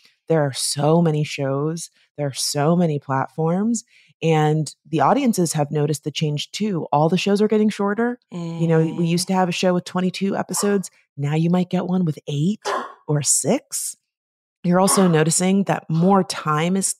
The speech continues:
Speaker 1: is transpiring between seasons. So, you know, the kids on, um, on Euphoria,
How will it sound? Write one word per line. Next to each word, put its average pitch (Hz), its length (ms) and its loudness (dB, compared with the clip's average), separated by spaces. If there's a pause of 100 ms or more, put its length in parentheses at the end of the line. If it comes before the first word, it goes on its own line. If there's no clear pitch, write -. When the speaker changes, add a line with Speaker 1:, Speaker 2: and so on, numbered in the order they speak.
Speaker 1:
is 185 220 0
transpiring 180 720 -2
between 165 460 -4
seasons. 233 680 -2 (420)
So, 151 560 2 (280)
you 180 140 2
know, 151 340 2 (100)
the 156 100 0
kids 196 380 2
on, 196 460 4
um, 180 520 0 (420)
on 196 220 4
Euphoria, 202 760 4